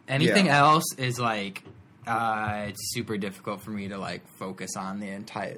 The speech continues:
Speaker 1: like, the task at hand.
Speaker 2: Really?
Speaker 1: Yeah.
Speaker 2: I mean, I feel like, though, if you have a particular project, anytime, take, for example, in, in the history of Stream of Thought and Straight Up, going back, what,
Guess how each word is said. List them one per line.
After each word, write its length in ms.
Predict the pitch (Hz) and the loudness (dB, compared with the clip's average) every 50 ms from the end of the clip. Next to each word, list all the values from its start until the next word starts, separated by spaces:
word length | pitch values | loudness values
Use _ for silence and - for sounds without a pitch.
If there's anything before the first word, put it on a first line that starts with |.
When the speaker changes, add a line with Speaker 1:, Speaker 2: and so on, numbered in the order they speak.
| 82 | -10
Speaker 1:
like, 240 | - 101 104 113 - | -8 -8 -8 -8 -8
the 80 | - 110 | -8 -10
task 380 | - - 113 98 104 101 - | -8 -8 -8 -8 -8 -8 -8
at 100 | 107 - | -10 -8
hand. 400 | 113 113 110 - - - 135 - - _ - - _ _ - - - - | -8 -10 -10 -10 -10 -10 -12 -12 -16 _ -20 -20 _ _ -20 -20 -12 -2
Speaker 2:
Really? 420 | - 185 208 190 127 95 85 - - - | 4 6 6 6 6 2 0 -4 -6 -6
Speaker 1:
Yeah. 220 | 120 110 - - - - _ _ _ _ _ - - - - - - - - - - - - - - - - _ _ - | -6 -6 -6 -10 -16 -20 _ _ _ _ _ -20 -20 -20 -20 -20 -20 -20 -20 -20 -20 -20 -20 -20 -20 -20 -20 _ _ -2
Speaker 2:
I 60 | - 160 | 2 4
mean, 240 | 175 170 170 156 - - | 6 6 4 4 2 2
I 140 | 156 160 | 2 2
feel 260 | 156 151 - 214 240 208 | 2 0 -2 -2 0 2
like, 180 | 175 143 131 | 2 0 2
though, 300 | - 131 123 120 117 117 | 6 6 6 6 6 4
if 220 | 120 127 123 - - | 2 0 -2 -2 0
you 120 | 131 131 | 0 0
have 460 | 139 139 139 143 135 127 123 117 - - - | 0 0 -2 -2 -2 -2 -2 -4 -6 -6 -4
a 120 | 107 110 | -2 -2
particular 380 | 107 - 110 110 107 - 107 98 | -2 -4 -8 -8 -6 -4 -6 -4
project, 420 | 95 - 101 95 - 101 95 - - 139 131 - | -2 -2 -2 0 -2 -4 -8 -8 -14 -10 0 4
anytime, 560 | 185 196 214 196 - 185 156 123 113 110 - - - | 4 4 4 2 0 -2 -2 -2 -2 -6 -8 -10 -4
take, 180 | - 190 180 - | -2 -2 -2 0
for 120 | 151 127 | -2 -4
example, 440 | 110 - 104 95 85 - 87 85 - - - - - - - - | -4 -4 -6 -8 -8 -8 -10 -12 -12 -14 -20 -20 -20 -14 -4 0
in, 340 | 135 143 139 135 131 - - | 0 2 2 0 -2 -4 -6
in 160 | - 123 127 | -6 -4 -2
the 80 | 123 120 | -2 -2
history 560 | - - - 220 220 - - 175 160 143 139 | -4 -4 -6 -6 -4 -2 2 2 4 4 4
of 400 | 120 113 117 120 120 117 120 - - - - | 2 2 2 0 0 -2 -4 -10 -16 -12 -8
Stream 320 | - - - 156 156 160 | -6 0 2 4 4 4
of 80 | 156 131 | 2 2
Thought 320 | 117 131 117 117 117 117 - - - - - - | 2 0 0 0 0 -4 -6 -12 -20 -20 -12 -8
and 280 | 107 110 110 110 110 107 | -6 -4 -4 -4 -4 -4
Straight 360 | - - - 135 127 120 98 | -4 -2 0 2 2 2 2
Up, 240 | 90 87 - - - _ _ - _ _ _ - - - - - - | 0 -2 -2 -6 -10 _ _ -20 _ _ _ -20 -20 -20 -18 -8 -2
going 200 | - 143 143 139 | 0 2 2 4
back, 220 | 139 127 117 120 | 4 4 4 4
what, 200 | 135 110 - - | 2 0 0 -2